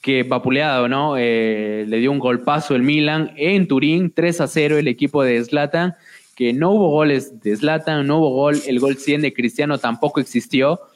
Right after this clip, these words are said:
tampoco existió en esta jornada. Así que, bueno, la Juve que está súper complicada en, en, en la Serie A, ahora también pongo la tabla de posiciones,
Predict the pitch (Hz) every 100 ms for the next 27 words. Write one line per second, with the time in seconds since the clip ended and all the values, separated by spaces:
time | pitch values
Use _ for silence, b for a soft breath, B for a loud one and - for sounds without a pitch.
0 | B _ 113 113 147 143 123 113 139 139
1 | 135 131 120 123 143 143 160 B B B
2 | B 123 127 180 165 170 165 160 175 165
3 | 143 143 190 226 226 226 180 147 190 185
4 | 208 202 160 160 - - 160 165 160 147
5 | 135 139 123 127 120 151 143 147 151 143
6 | 143 135 143 151 151 139 127 143 143 135
7 | 127 123 180 196 196